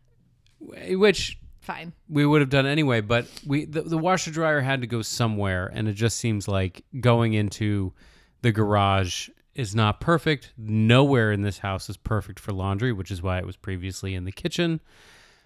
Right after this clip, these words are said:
Speaker 1: Um, but to us, it makes the most sense. Now,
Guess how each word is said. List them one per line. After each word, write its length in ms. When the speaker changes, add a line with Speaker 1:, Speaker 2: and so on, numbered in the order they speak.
Speaker 1:
Um, 540
but 480
to 180
us, 260
it 80
makes 240
the 80
most 240
sense. 400
Now, 320